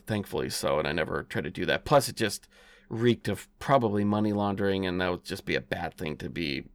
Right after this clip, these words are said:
involved in at all. Uh, anyways, yeah, and eventually, I think it was about a year later or so, it got raided and shut down as a Ponzi scheme. They never, you know, obviously they were just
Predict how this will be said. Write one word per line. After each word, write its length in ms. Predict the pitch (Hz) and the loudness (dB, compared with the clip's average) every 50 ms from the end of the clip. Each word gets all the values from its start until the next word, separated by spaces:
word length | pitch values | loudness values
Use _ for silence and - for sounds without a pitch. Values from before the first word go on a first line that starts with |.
| _ _ - | _ _ -6
involved 520 | 92 92 87 - 92 87 85 85 - - | -6 -6 -2 0 0 0 0 -2 -4 -4
in 260 | 87 80 67 64 - - - - - - | -4 -2 -2 -4 -8 -10 -14 -12 -10 -6
at 140 | 85 67 | -4 -2
all. 340 | 62 73 78 - - - - - - - - - - - - - - - | 0 2 2 2 2 0 -4 -10 -20 -20 -20 -20 -20 -20 -20 -20 -4 2
Uh, 220 | - 107 110 107 - | 6 8 10 10 12
anyways, 440 | - 190 208 180 143 127 123 110 123 | 12 12 12 12 12 12 12 12 12
yeah, 200 | 127 123 113 110 | 12 12 12 12
and 100 | 107 92 | 12 12
eventually, 640 | 123 120 135 131 131 123 - 127 113 113 110 110 | 10 12 12 12 12 10 8 6 6 8 8 8
I 60 | 104 | 8
think 140 | - 120 113 | 6 6 6
it 20 | |
was 80 | 117 113 | 8 8
about 160 | 107 113 110 | 10 10 8
a 60 | 110 | 10
year 200 | 110 113 120 120 | 10 10 10 10
later 380 | 113 113 110 117 113 113 110 107 | 12 12 12 12 10 10 8 8
or 80 | 104 95 | 6 4
so, 380 | - - 101 95 95 92 90 | 2 4 6 6 8 8 6
it 100 | 92 90 | 4 2
got 320 | - 92 92 85 - - 101 | 4 4 4 4 4 4 4
raided 420 | 101 95 92 95 92 98 92 92 | 4 4 4 4 2 2 0 0
and 140 | 92 92 92 | -2 -4 -2
shut 240 | - 98 92 90 - | 0 2 2 2 4
down 220 | 92 90 90 90 | 2 2 2 2
as 120 | 90 - | -2 -4
a 40 | - | -6
Ponzi 360 | - - 92 90 85 85 78 | -4 -2 -2 0 0 -2 -6
scheme. 280 | - - - 98 95 92 | -8 -6 -4 -2 -2 0
They 100 | 92 92 | 2 2
never, 260 | 92 82 80 85 82 | 2 2 2 2 0
you 120 | 73 90 85 | 0 0 0
know, 100 | 71 62 | 2 2
obviously 400 | 82 90 80 76 - - 85 85 | 2 2 0 -2 -4 -4 -4 0
they 140 | 80 78 | 0 0
were 80 | 76 82 | 0 0
just 260 | - 71 65 - - | -4 -6 -10 -10 -12